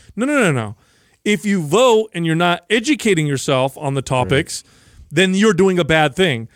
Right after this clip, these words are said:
Speaker 1: If you don't vote because you don't really know a lot or don't feel like you're educated enough,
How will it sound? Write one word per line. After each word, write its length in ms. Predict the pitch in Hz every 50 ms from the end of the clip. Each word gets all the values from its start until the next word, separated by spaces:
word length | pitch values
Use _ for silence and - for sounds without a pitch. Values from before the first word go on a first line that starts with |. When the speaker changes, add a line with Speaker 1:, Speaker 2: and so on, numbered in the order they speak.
| _ - - _ _ _
Speaker 1:
If 160 | - 165 160
you 120 | 170 170 160
don't 380 | 135 127 202 262 302 330 302
vote 260 | 214 175 165 165 185 185
because 500 | 175 170 - 165 160 147 131 139 143 147
you 80 | 147 175
don't 160 | 185 185 180
really 300 | 175 180 180 175 160 160 - - - 87 - _ -
know 400 | 175 156 143 151 175 233 269 254
a 180 | 202 185 - 165
lot 320 | 139 131 135 135 156 196 175
or 80 | 160
don't 200 | 151 156 160 151
feel 220 | - - 170 170 165
like 200 | 160 151 147 -
you're 120 | 151 143
educated 360 | 151 190 214 247 - 226 180
enough, 200 | 147 139 147 156